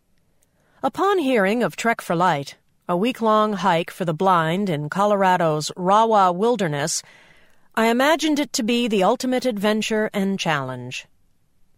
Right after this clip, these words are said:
Each blind hiker would be paired with a volunteer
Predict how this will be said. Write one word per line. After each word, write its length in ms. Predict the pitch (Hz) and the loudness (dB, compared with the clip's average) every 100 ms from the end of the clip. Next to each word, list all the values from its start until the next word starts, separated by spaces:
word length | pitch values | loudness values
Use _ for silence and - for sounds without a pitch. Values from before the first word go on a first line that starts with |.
| _ _ _ _ - | _ _ _ _ -4
Each 300 | 320 - - | -2 -2 0
blind 380 | 247 233 240 | 4 4 2
hiker 500 | 214 190 156 156 165 | -2 -2 -2 0 0
would 140 | 202 175 | 0 -2
be 100 | 196 | -4
paired 460 | - 208 151 185 | -2 0 2 0
with 120 | 190 196 | -2 -2
a 60 | |
volunteer 920 | 190 226 220 202 302 277 151 123 120 | 2 2 2 -2 -2 0 0 0 -4